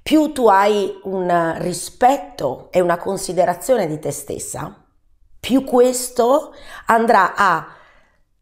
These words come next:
determinare il tipo di relazioni che tu vivi.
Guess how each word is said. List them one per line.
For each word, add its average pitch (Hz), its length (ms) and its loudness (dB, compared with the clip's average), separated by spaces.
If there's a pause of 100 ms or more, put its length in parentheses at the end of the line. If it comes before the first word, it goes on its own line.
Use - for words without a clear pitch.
(600)
determinare 180 1400 0
il 190 200 -6
tipo 226 280 -2
di 226 120 2
relazioni 160 800 -4 (460)
che 175 140 -6
tu 156 100 -10
vivi. 139 500 -10